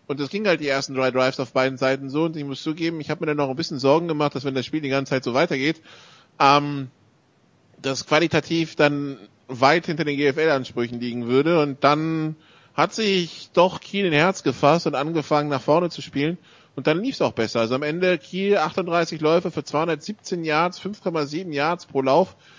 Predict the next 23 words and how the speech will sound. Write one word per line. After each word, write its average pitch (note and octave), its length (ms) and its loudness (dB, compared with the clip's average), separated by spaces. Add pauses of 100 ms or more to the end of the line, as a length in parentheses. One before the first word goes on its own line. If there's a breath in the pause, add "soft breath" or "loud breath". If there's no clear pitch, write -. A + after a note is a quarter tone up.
(220 soft breath)
Die C#3 120 -8
sind F#3 260 -2
halt E3 360 4
irgendwann E3 520 0
wirklich E3 400 -4
über C#3+ 260 2
auch C#3 200 2
müde F3 280 -2
Düsseldorfer D#3+ 580 4
drüber. D#3+ 440 4
Passspiel, E3+ 680 2
na C3+ 160 0
ja, F3+ 280 4
verbesserungswürdig. F3+ 920 0 (460 loud breath)
Dreizehn D#3+ 340 -2
von D#3 180 -6
zwanzig, D#3+ 520 -6
hundertfünfunddreißig D3 760 -6
Yards, D3 240 -4
kein C#3 180 -8
Touchdown, D3 420 -8
kein C3 220 -8
Pick. F#3+ 260 -6